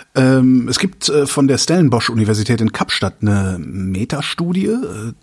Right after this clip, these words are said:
die, wie Sie sagen, die größte Metastudie, die diesbezüglich je angefertigt wurde. Einundsechzig Studien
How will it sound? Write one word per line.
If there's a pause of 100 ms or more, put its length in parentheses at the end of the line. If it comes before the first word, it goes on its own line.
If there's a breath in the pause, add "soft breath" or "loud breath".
(120)
die,
wie
Sie
sagen,
die
größte
Metastudie,
die
diesbezüglich
je
angefertigt
wurde.
Einundsechzig
Studien